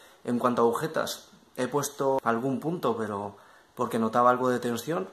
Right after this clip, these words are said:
pero realmente no notaba las agujetas, o sea, notaba muy poquito. Y luego como dolor, un poco como antes, pero realmente es, noto sobre todo tensión, es como sobrecarga, o sea, no es como dolor como tal, es como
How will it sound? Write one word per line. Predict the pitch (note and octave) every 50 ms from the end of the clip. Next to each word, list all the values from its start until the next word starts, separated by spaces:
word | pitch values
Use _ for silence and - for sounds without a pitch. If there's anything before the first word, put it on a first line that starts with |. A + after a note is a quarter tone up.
| - -
pero | A#2+ A#2 A#2
realmente | A#2 A#2 A#2+ A#2+ A#2+ B2+ C3 C3 B2+ B2+ C3 C3 B2+ B2+ B2 A#2+ - -
no | B2+ B2+ B2+ C3 C3
notaba | B2+ B2 A2 B2 A#2+ A#2+ A#2 A#2 A#2 A2+ A#2 A#2
las | - - A#2 -
agujetas, | A2+ A2 A2 - - A#2 A2+ - E3 - - - _ -
o | -
sea, | - A#2
notaba | A#2 A#2 A2+ A#2+ A#2+ B2
muy | A#2+ A#2+ A2+
poquito. | - A#2+ A2+ A#2+ B2+ B2 E3 E3 E3 - - - - - - - - - - - - - _ _ -
Y | C3 B2
luego | B2+ C3+ C3+ D3 D3+
como | D3+ D3 D3 D3 C#3+ C#3+ C#3+ C#3
dolor, | C3+ C#3 C#3 C#3+ D#3 E3 D3 - - - - _ -
un | C3 B2
poco | C#3+ C3+ B2+ B2 -
como | C#3 C3 C3+ C#3+
antes, | D#3 D#3 - D3+ D3+ F3 - - - _ _ _ _ _ _ _ _ _ - - - - -
pero | - A#2+ A#2+ A#2 A2+ A2+ A2 A2+ A2 G#2+
realmente | G#2+ A#2 A2+ A#2 B2 B2+ C3 B2+ - C#3 C3+
es, | B2+ - - - - -
noto | C3+ C3 A#2+ C3+ C3
sobre | C3+ C3+ C3 B2
todo | A2 C3+ C3+ C#3 B2+
tensión, | B2+ A2+ A2+ G#2+ - B2+ A2 G2+
es | G#2+ -
como | - C3 B2 B2 B2 A#2+ A2+ - - - - - - - -
sobrecarga, | - - A#3+ A#3 A3+ A3+ A3+ C3 A#2+ A2 G#2+ G#2+ - -
o | -
sea, | - A2+ G#2+ G#2
no | A2 A2+
es | A2+ -
como | - C3 B2 B2 A#2+ A#2+ A#2+ A#2 A2+ A2+ - - - - - - - - _ -
dolor | C3 B2 C3+ B2+ B2
como | C3 A#2+ A2+ G#2+ G#2
tal, | - A2 G2+ G2+
es | G#2 G#2
como | - - A#2+ B2 A#2 A2+ A2+ A2 G2+